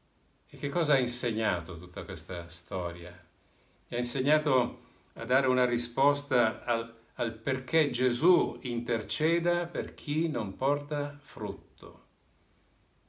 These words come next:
Cosa anima Gesù? Perché si mette di mezzo nei riguardi del Padre? Perché per una questione di giustizia chi non porta frutto deve essere tolto di mezzo.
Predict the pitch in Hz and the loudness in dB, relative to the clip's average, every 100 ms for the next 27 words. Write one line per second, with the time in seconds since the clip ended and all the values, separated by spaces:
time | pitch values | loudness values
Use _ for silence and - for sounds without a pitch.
0 | _ _ _ _ _ _ _ - 175 165 | _ _ _ _ _ _ _ -8 -2 2
1 | 143 123 123 143 123 101 92 95 92 101 | 2 0 0 2 0 -2 -4 -6 -8 -8
2 | 95 123 107 80 - _ _ _ _ _ | -4 -4 -4 -6 -14 _ _ _ _ _
3 | _ _ - 139 - 185 160 143 165 160 | _ _ -10 -6 -2 0 2 4 4 2
4 | 131 135 160 151 117 107 104 104 131 131 | -2 2 2 2 -2 -2 -2 0 0 0
5 | 107 104 98 120 120 98 92 90 - - | -2 -4 -2 0 0 -2 -4 -8 -10 -18
6 | _ _ _ _ _ _ _ - 135 151 | _ _ _ _ _ _ _ -8 -2 0
7 | 160 151 143 147 175 165 139 123 135 123 | 2 2 2 0 2 0 0 -2 -2 -2
8 | 175 170 - 120 101 101 - _ _ _ | 0 -2 -2 0 0 0 -6 _ _ _
9 | - 120 113 110 120 110 143 151 143 107 | -4 -2 -2 -2 -2 -2 -2 -2 -2 -6
10 | 92 156 123 101 - 92 87 90 87 92 | 0 0 2 -2 -2 -6 -4 -6 -6 -8
11 | 92 90 85 80 - - | -6 -8 -10 -14 -18 -20